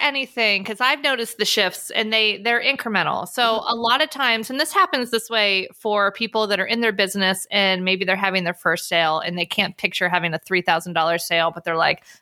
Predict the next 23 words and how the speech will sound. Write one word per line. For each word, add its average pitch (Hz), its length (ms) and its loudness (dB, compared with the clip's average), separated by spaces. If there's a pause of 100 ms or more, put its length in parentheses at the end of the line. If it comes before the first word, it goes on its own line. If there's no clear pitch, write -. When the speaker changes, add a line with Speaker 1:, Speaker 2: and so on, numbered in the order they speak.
Speaker 1:
"I - 40 -4
can 208 80 -2
get 214 100 2
around 208 260 0
five 170 240 0
hundred 165 160 -6
dollars." - 460 -2 (220)
So - 120 -2
you 202 80 2
have 202 140 -2
that 180 160 -2
ladder 185 320 0
of 175 120 -6
believability, 156 640 0
right? 151 260 2 (420)
Um, 185 560 -2 (140)
so 202 720 -2 (880)
you 220 80 -2
start 233 260 -2
off 214 220 0
a 214 40 -4
little 208 160 0
bit 196 220 0